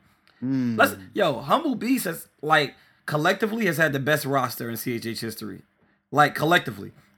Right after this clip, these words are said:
Speaker 2: Very has
Speaker 1: Yes,
Speaker 2: it,
Speaker 1: you mean
Speaker 2: Eshawn
Speaker 1: from
Speaker 2: Burgundy.
Speaker 1: start to finish,
Speaker 2: Right.
Speaker 1: everyone that's been there?
Speaker 2: Yeah,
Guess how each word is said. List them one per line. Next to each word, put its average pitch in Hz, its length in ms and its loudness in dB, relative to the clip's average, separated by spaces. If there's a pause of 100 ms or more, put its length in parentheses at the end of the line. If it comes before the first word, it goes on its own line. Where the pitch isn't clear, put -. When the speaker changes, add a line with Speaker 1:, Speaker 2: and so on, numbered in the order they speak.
(280)
Speaker 2:
Very 156 300 4
has 143 240 8
Speaker 1:
Yes, 139 100 2
Speaker 2:
it, 143 40 -10
Speaker 1:
you 143 140 2
mean 165 100 4
Speaker 2:
Eshawn 147 120 6
Speaker 1:
from 143 80 2
Speaker 2:
Burgundy. 143 360 6
Speaker 1:
start 139 140 -2
to - 40 -12
finish, 143 280 -2
Speaker 2:
Right. 226 240 10
Speaker 1:
everyone 127 220 0
that's 120 160 -8
been 135 200 -4
there? 165 180 -6
Speaker 2:
Yeah, 226 120 0